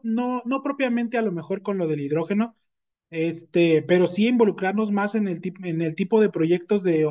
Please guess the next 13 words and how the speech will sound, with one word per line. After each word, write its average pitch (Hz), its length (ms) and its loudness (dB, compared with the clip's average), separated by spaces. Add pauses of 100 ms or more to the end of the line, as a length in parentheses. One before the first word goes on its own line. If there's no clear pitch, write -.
de 151 140 0
obtener 170 500 -2
fuentes 214 320 -2
de 214 80 -2
energía, 180 480 0 (720)
eh, 151 640 2
renovables, 160 920 2
fuentes 196 300 0
de 170 180 4
energía 151 400 0
verdes, 214 480 0
o - 20 -20
sea, 175 220 -4